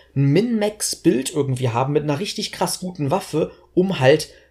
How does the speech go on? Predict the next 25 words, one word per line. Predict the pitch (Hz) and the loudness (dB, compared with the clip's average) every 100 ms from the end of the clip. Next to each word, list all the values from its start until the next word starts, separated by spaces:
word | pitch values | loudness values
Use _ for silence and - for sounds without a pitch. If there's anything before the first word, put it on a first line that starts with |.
| _ | _
g-, | 131 123 | -6 -2
relativ | 139 160 185 175 | 0 2 2 -2
angenehm, | - 180 160 151 160 160 | -2 0 0 0 0 0
was | 135 | -2
heißt | 135 | -4
angenehm? | 220 160 110 120 120 - | -2 0 -2 -2 -8 -10
Ich | 135 | -4
bin | 220 | -2
nicht | 226 - | -2 -2
angenehm | 107 107 104 101 | -4 -4 -4 -6
durchs | - | -10
Spiel | - 107 | -8 -4
ruhig | 101 98 | -4 -4
gekommen, | 113 - 123 151 | -6 -2 -2 -2
ich | |
hab | 120 - | -6 -6
schon | - 107 | -6 -6
gestruggelt. | 123 - 185 147 92 - - - - _ - | -6 -4 -2 -2 -4 -6 -18 -20 -20 _ -2
Und | 147 147 | 2 4
da | 139 | 4
hab | 165 | 2
ich | - | 4
dir | 143 | 4
auch | 180 - | 4 2
gesagt, | 120 123 | 2 2